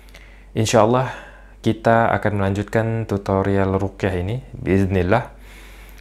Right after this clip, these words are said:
Kita sudah sama-sama mempelajari tiga video sebelumnya, yaitu tentang risiko di dalam ruqyah, kemudian, eh, fondasi proteksi, dan amalan perlindungan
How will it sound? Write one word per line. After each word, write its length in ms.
Kita 240
sudah 240
sama-sama 480
mempelajari 640
tiga 400
video 400
sebelumnya, 640
yaitu 320
tentang 560
risiko 400
di 480
dalam 400
ruqyah, 400
kemudian, 460
eh, 560
fondasi 560
proteksi, 880
dan 480
amalan 400
perlindungan 720